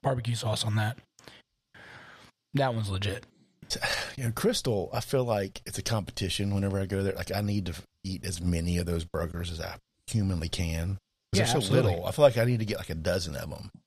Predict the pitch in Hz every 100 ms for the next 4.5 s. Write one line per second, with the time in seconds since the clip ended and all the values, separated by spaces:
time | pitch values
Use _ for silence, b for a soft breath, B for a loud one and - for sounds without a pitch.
0 | - 87 - 92 - 73 78 80 - -
1 | - - 220 - - 92 - 80 - 82
2 | 80 - - - _ _ - - 117 -
3 | - 147 98 95 113 - 101 - - -
4 | - - - - -